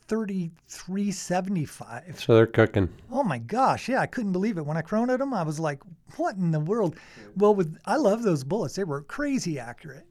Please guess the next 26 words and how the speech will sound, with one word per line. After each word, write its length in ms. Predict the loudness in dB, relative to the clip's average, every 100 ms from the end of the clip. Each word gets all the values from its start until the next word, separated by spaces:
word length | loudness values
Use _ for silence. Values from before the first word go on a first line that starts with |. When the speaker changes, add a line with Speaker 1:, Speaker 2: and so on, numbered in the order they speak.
| -20
Speaker 1:
flatter. 680 | -6 0 2 2 0 -4 -8 -20 -20 -20 -16
The 80 | -10
problem 480 | 2 4 4 2 0
with 140 | 0
them 140 | -2 -4
was 360 | -4 -6 -8 -12 _
now 540 | -4 -2 2 2 0 -4 _ -6
I 100 | -4
had 120 | -2 -4
coyotes 520 | 0 2 2 -2 -10 _ -8
a 60 | -8
hundred 440 | -2 0 2 2
and 160 | 2 0 -2
fifteen 640 | -4 -4 -8 -4 -2 2
yards 400 | 2 2 0 -2
and 140 | -4
in 100 | -4 -4
that 120 | -4
I 60 |
had 200 | -2 -2
to 80 | 0
be 100 | -2
ready 280 | 0 -2 -2
to 180 | -4 -2
anchor. 440 | -4 -4 -12
Speaker 3:
Oh, 40 | -14